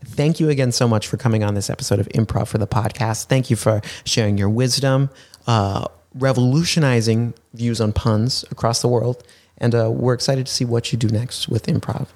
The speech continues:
and how you explore. Any last words you wanna leave us with?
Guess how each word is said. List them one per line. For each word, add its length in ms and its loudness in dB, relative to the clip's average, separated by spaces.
and 80 -6
how 140 4
you 320 2
explore. 460 0
Any 160 6
last 360 2
words 220 2
you 60 6
wanna 200 4
leave 220 -4
us 200 -8
with? 320 -6